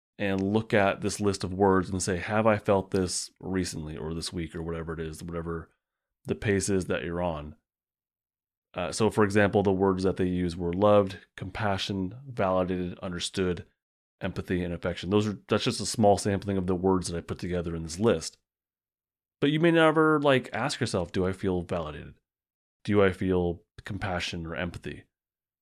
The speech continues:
Do I feel affection?" Like, how often do you ask yourself that? So when you're prompted to ask yourself that, it, it gives you a moment to look and say, "Hey, well, have I actually felt validated today or this week? Uh, what led me to those feelings,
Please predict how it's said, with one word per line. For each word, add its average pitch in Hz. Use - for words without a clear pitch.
Do 110
I 95
feel 104
affection?" 90
Like, 90
how 101
often 98
do 92
you 92
ask 87
yourself 98
that? -
So 98
when 92
you're 95
prompted 139
to 101
ask 90
yourself 92
that, 87
it, 98
it 113
gives 113
you 113
a 104
moment 98
to 104
look 95
and 92
say, 98
"Hey, 98
well, 104
have 120
I 117
actually 110
felt 95
validated 87
today 85
or 80
this 82
week? 82
Uh, 85
what 87
led 92
me 92
to 95
those 90
feelings, 90